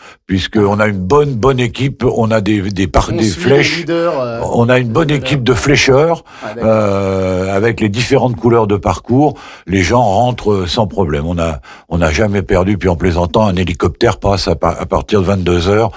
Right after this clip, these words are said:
Speaker 1: au-dessus de Domérat pour <laughs> ramasser ceux qui seraient perdus.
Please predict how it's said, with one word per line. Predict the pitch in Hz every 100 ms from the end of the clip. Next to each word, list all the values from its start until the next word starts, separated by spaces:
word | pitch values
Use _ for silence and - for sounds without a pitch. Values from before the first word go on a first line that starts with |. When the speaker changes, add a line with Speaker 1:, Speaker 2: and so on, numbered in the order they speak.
| - -
Speaker 1:
au-dessus | 92 90 107
de | 85
Domérat | 101 92 92 90 110
pour | 98 90 -
<laughs> |
ramasser | 117 90 80 101 107 101 - -
ceux | - 120
qui | 110
seraient | 101 107
perdus. | 92 92 78 69